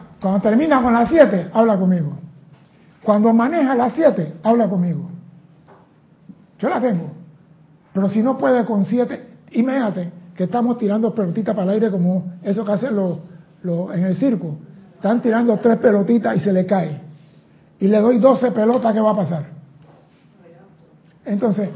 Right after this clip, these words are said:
primero, lo primero, haz lo que tenga que hacer con las siete. Sé maestro en las siete.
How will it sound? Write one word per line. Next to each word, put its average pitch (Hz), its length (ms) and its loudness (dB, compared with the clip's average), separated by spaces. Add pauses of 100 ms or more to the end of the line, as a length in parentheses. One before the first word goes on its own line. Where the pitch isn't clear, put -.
(440)
primero, 233 560 0 (640)
lo 185 160 -2
primero, 185 460 -2 (600)
haz 208 220 -4 (160)
lo 185 100 -6
que 170 120 -8
tenga 190 260 -2
que 185 80 -8
hacer 180 240 -8
con 175 160 -6
las 151 140 -6
siete. - 340 -10 (880)
Sé 226 160 0
maestro 233 640 -2
en 185 120 0
las 175 180 -4
siete. 185 320 -6